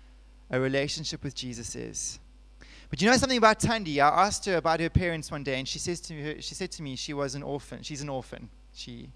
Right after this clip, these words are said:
lost her mom and dad in a car crash. Well, one of them died in a car crash and the other one died of an illness.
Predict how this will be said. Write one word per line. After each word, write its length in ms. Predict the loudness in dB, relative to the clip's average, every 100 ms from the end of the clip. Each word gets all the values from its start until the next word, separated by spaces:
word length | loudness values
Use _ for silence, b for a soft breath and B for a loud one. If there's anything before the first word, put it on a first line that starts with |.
| b b b 0
lost 380 | 2 4 0
her 80 | -6
mom 220 | -6 -6
and 100 | -8
dad 240 | -6 -6 -6
in 120 | -8
a 60 | -12
car 240 | -8 -10
crash. 480 | -10 -14 -12 -14 -14 -20 b b b b b b b b b -20 -20 -20 -20 -10
Well, 80 | -2
one 220 | 2 4
of 80 | 4
them 100 | 2
died 220 | 2 0
in 80 | -2
a 40 |
car 240 | -4 -6 -6
crash 360 | -8 -8 -10
and 100 | -10
the 80 | -8
other 140 | -6 -6
one 140 | -6
died 240 | -6 -6
of 80 | -6
an 100 | -8
illness. 560 | -8 -8 -10 -10 -12